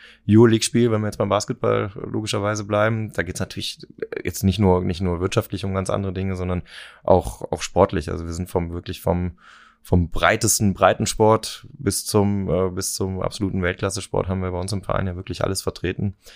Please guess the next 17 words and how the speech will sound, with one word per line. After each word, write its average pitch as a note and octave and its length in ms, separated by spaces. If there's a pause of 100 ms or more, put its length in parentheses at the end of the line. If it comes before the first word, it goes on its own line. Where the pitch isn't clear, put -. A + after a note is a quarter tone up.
(160)
Und E2+ 140
diesen C3+ 260
Spagat, F#2 800
äh, G#2 260
hinzubekommen, A2+ 1040
das G2 180
ist - 340
halt F#2+ 260
auch - 260
ein - 120
bisschen - 300
mit F#2 80
Aufgabe F2+ 380
des F2 180
E F#2 60
V, G2+ 320
ja. F2+ 160